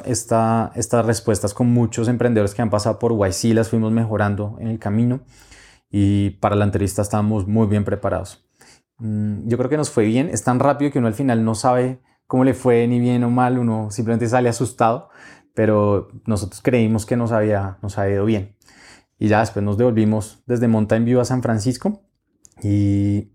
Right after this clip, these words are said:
<clears throat> nos avisaban como seis, siete de la tarde. En Y C te, te aceptan con una llamada y te rechazan con un mail. O sea, si no pasas, un mail. Y nosotros íbamos en un bus, no teníamos datos en el celular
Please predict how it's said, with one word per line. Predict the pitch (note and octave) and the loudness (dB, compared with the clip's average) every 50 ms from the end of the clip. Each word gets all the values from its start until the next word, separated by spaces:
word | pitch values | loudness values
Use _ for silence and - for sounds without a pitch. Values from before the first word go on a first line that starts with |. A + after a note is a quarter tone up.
| _ _ | _ _
<clears throat> | - A2+ A#2 A2+ A2 G#2+ G#2 G2 G2+ G2+ _ _ _ - - - _ - | -4 -2 0 0 0 -2 -4 -6 -10 -14 _ _ _ -20 -20 -20 _ -4
nos | A2 G#2 | 0 2
avisaban | G#2+ A2 G#2+ G2 - G2+ F#2+ | 2 2 2 0 -2 -4 -2
como | A2+ A#2+ B2 | -4 -4 -4
seis, | A2 - - A2 A2 G2+ | -2 0 0 0 0 0
siete | - F#2+ F#2 - | -2 -2 0 0
de | B2 | 2
la | A#2+ A2+ G#2+ | 2 2 2
tarde. | - A#2+ A#2 - D#3+ A3 - - - | 2 0 0 0 -4 -6 -8 -12 -12
En | G#2+ G#2 G#2 G2 G2+ | -8 -6 -2 -2 -2
Y | G#2 | -2
C | G#2 - A2+ | -2 -2 -4
te, | G#2 - A#2+ A#2 A#2 A#2 - - - - - _ _ _ _ | -2 0 0 0 0 -2 -6 -14 -20 -20 -20 _ _ _ _
te | - B2+ A#2 | 0 0 0
aceptan | A2 - - B2+ B2+ - C3 C3 | 2 2 0 0 2 0 0 0
con | C3 - C#3+ C3+ | 0 0 0 2
una | B2 A#2 | 2 2
llamada | A2+ C3+ B2+ A#2+ B2 B2+ D3+ F#3+ G3 - | 2 0 0 2 2 0 0 -2 -2 -4
y | A#2+ G#2 | -6 -4
te | - - A2+ | 0 0 0
rechazan | G#2 G#2+ G#2 G#2 - G#2 F#2+ A2 G#2+ | 0 0 0 0 0 0 0 -2 -4
con | G2+ - A#2 A2+ | -2 -2 0 0
un | G#2+ G#2 G#2 | 0 0 0
mail. | G#2 G2+ F#2+ - - _ _ _ _ | -2 -2 -4 -8 -12 _ _ _ _
O | - - | -14 -12
sea, | G#2 - | -10 -6
si | - | -4
no | A2 G#2+ G2+ | -2 -2 0
pasas, | - C3+ D3 - F#3 E3+ - | 0 0 0 0 -4 -4 -2
un | G2+ G2+ G#2 | -2 0 0
mail. | G#2 F#2 F#2 - | -2 -2 -4 -4
Y | - A2+ | -2 -2
nosotros | A2 G#2 G2+ A2 G#2 - G#2+ A2+ - - | 0 0 0 -2 -2 -2 -2 -2 -2 0
íbamos | B2+ B2+ A#2+ B2+ C3 B2 | 0 0 0 0 0 0
en | C3 B2 | 0 0
un | A2+ G#2+ G#2+ G#2+ | 2 0 0 0
bus, | B2 C3+ C3+ C3+ - | 0 0 0 0 -2
no | A#2+ A2 | -2 0
teníamos | - A2 A2 A2+ A2+ A2+ A#2 A2+ | 0 0 0 2 2 2 0 0
datos | A2 B2 A#2+ - - A#2 A2+ - | 2 0 0 0 -2 -8 -8 -6
en | A#2+ | -4
el | A#2 A#2 | -4 -2
celular | A2 A#2 A#2 A#2+ B2 C3 C3 C3+ C3+ | -2 -2 -2 0 2 2 2 0 -2